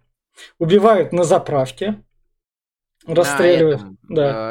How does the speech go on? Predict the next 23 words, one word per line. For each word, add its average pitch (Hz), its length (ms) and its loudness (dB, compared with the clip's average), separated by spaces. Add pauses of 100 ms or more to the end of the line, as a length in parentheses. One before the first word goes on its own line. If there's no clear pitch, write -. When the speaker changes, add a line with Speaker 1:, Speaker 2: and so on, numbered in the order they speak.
(300)
Speaker 2:
э, - 20 -
э, 131 40 -20
не 151 240 -10
на 156 100 -10
Speaker 1:
Да. - 20 -8
Speaker 2:
заправке, 165 540 -6
а 123 60 -8
на 127 300 -12 (220)
этом, 127 460 -12
м, 117 420 -20
Speaker 1:
Фастфудной. 151 680 0
Speaker 2:
фаст-, - 140 -16 (160)
да, 160 200 -4
да, 131 100 -10
Speaker 1:
Да, - 0 -
Speaker 2:
фастфудной, 147 560 -2
да. 107 140 -8
Speaker 1:
да. 156 340 0
Speaker 2:
Жрач-, 170 260 -6
Speaker 1:
Будут 175 160 0
сарай. 185 260 2
Speaker 2:
жрачечная. 127 680 -6 (400)
Speaker 1:
Да. 143 280 -14